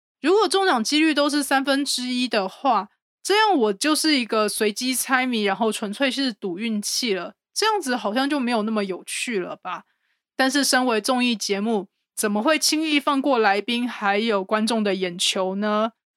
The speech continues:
所以在这个时候，在主持人要来宾做出第一轮的选择之后，主持人蒙提霍尔就会说：“吼吼，接下来既然你做出了这个选择，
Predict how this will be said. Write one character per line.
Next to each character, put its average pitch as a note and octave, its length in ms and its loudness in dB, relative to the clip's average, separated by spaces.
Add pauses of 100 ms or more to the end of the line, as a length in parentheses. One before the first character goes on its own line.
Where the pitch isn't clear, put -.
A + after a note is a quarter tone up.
所 D4 160 4
以 C#4+ 80 4
在 C#4 200 2
这 C#4+ 160 0
个 A3+ 120 2
时 G3+ 240 -4
候， G#3+ 420 0 (180)
在 F#4 200 4
主 A#3+ 220 -2
持 B3 260 -2
人 A#3 460 0
要 B3 240 2
来 G#3 220 2
宾 A#3 240 -2
做 B3 180 0
出 A#3+ 180 -2
第 D#4 240 0
一 E4+ 60 4
轮 B3 220 2
的 A3 120 2
选 G3 240 -2
择 F3+ 240 -8
之 A#3 320 -4
后， A3+ 360 -2 (280)
主 B3 140 -2
持 D#4+ 160 4
人 E4+ 220 6
蒙 D#4 160 2
提 D4+ 100 4
霍 D#4+ 140 2
尔 B3+ 160 4
就 C#4 160 2
会 C#4+ 160 4
说 C4+ 480 0 (100)
：“吼 D#4 140 -2
吼， D#4 640 2
接 E4+ 160 2
下 G#4 260 2
来 A#3+ 280 2
既 C4+ 240 -2
然 A#3 240 2
你 F#3+ 80 -4
做 C4+ 200 0
出 B3 60 -2
了 G#3+ 140 0
这 F4+ 120 0
个 F4+ 140 4
选 F#3+ 380 -4
择， G#3 340 -2